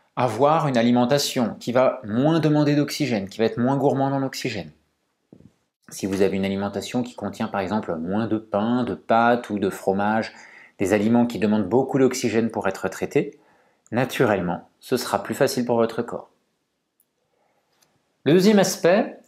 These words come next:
ça va être d'agir sur l'énergie. Alors sur l'énergie, on pourra agir sur certains plans et moins sur d'autres.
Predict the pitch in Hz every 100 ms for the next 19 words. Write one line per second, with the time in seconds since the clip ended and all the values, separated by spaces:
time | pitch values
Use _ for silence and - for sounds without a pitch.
0 | _ _ - 147 143 190 - - 110 139
1 | 143 127 170 196 190 - - - 160 175
2 | - - 107 123 135 117 - - - _
3 | 110 107 - - 180 160 131 147 185 135
4 | 120 120 110 - 165 160 - 120 - 123
5 | - 131 127 135 127 113 120 147 - 131
6 | 113 107 - -